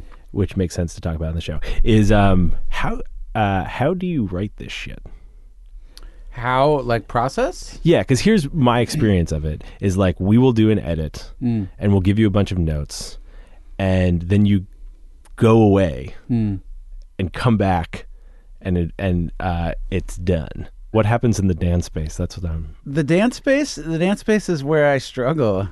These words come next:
Speaker 2: Uh, that's where I do my private struggling. Um, I, it's funny 'cause I, I really like, uh, I like edits. I,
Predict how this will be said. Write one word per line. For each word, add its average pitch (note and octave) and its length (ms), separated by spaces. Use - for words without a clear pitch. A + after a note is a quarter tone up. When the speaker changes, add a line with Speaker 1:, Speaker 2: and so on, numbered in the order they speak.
Speaker 2:
Uh, B2+ 760
that's C3 320
where C#3 160
I C3 100
do C3+ 140
my C3 160
private B2+ 400
struggling. A2+ 760
Um, E3+ 320
I, D3+ 140
it's G3+ 180
funny B3 360
'cause F3+ 160
I, D#3 240
I C#3+ 40
really D3 380
like, B2+ 640
uh, A2+ 480
I G#2+ 100
like A2 500
edits. A2+ 360
I, G2 160